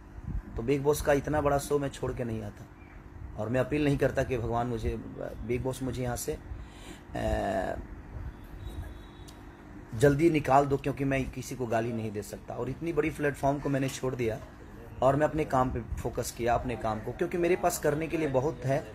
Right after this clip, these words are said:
और मेरे पास आप सब हैं, आप जैसे स्वरूप, भगवान स्वरूप। और आज जो मदद, मदद लोग दुनिया चिल्ला रही है, आज से पाँच साल पहले कोई मदद की बातें नहीं करता था और किसी स्टार को कोई मदद करते हुए नहीं देखा होगा।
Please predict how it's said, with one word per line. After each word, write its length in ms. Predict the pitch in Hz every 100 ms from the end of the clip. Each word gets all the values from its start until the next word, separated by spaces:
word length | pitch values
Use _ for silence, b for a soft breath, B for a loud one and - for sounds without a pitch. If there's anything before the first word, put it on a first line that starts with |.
| - B B
और 100 | 139 143
मेरे 240 | 151 190
पास 300 | 190 190 - 156
आप 180 | 170 -
सब 220 | - 139
हैं, 160 | 117 107
आप 180 | 127 139
जैसे 280 | 139 156 143
स्वरूप, 440 | - - 131 151 - 120
भगवान 420 | 120 123 143 151
स्वरूप। 1040 | - 123 113 - - - - - - -
और 120 | 127 143
आज 320 | 151 175 165
जो 100 | 180
मदद, 280 | 156 165 165
मदद 260 | 156 165 151
लोग 200 | 147 120
दुनिया 260 | 135 151
चिल्ला 280 | 143 139 131
रही 180 | 123 123
है, 160 | 131
आज 200 | - 147
से 120 | 151 151
पाँच 260 | 147 156
साल 140 | 151 156
पहले 280 | 147 143 143
कोई 160 | 151
मदद 280 | 147 139 147
की 100 | -
बातें 240 | 139 127 143
नहीं 120 | 139
करता 280 | 135 120 117
था 180 | - 104 - B B B
और 60 | 123
किसी 300 | 160 165 170
स्टार 280 | - 156 156
को 120 | 160
कोई 180 | 165 165
मदद 280 | 156 151
करते 260 | - 147 156
हुए 120 | 156
नहीं 180 | 147 143
देखा 220 | 131 117
होगा। 220 | 107 98